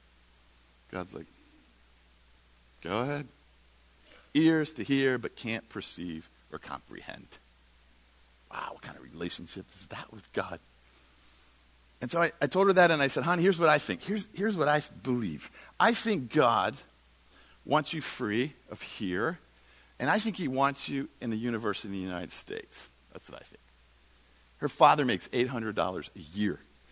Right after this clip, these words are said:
She has nothing. And she looks at me and she says,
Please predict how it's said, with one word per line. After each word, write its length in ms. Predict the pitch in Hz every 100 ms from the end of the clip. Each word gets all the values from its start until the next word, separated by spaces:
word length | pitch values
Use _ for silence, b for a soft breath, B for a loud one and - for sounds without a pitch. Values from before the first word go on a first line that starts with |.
| b b _ -
She 180 | - 147
has 160 | 82
nothing. 380 | 76 110 - - - - - - - _ - - - _ _ - - B B B B -
And 140 | 127
she 180 | - 139
looks 240 | 156 -
at 80 | 180
me 180 | 147 135
and 80 | 127
she 160 | -
says, 480 | 120 127 120 104 -